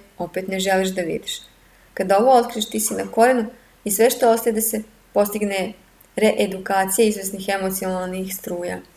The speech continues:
Ako se ozbiljno time pozabaviš i ne očekuješ rezultat sutra ili sledeće nedelje i nastaviš da radiš, moraš doći do korena i tako u svojoj duši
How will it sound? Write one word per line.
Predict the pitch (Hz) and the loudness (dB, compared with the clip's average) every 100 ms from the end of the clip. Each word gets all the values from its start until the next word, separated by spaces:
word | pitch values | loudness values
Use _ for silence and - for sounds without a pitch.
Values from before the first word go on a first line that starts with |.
| _ _ - - | _ _ -20 -14
Ako | 190 - | -12 -6
se | - | 4
ozbiljno | 208 254 247 226 | 4 6 2 0
time | 220 220 220 | 2 0 0
pozabaviš | 202 185 180 180 190 - | -2 -2 -2 -2 -6 -6
i | |
ne | 185 | -6
očekuješ | 185 196 190 247 240 | -4 -4 -2 -2 0
rezultat | 220 208 208 214 | -2 -2 -4 -4
sutra | - 254 - | -4 -6 -4
ili | 180 175 | -6 -4
sledeće | - 185 190 190 | 0 0 0 -2
nedelje | 180 185 202 - - _ - _ - | -2 -2 -2 -6 -12 _ -20 _ -4
i | |
nastaviš | 185 185 285 269 254 | 4 4 4 0 0
da | 208 | 0
radiš, | 185 180 - - - _ _ | 0 -2 -4 -12 -16 _ _
moraš | 214 254 247 | 6 6 6
doći | 208 196 190 | 2 0 -4
do | 196 | -6
korena | 190 202 196 190 - _ - | -2 0 0 -2 -10 _ -14
i | 208 | 2
tako | 185 185 | 2 4
u | 190 | -2
svojoj | 185 180 | 2 2
duši | 175 185 190 | 0 -4 -4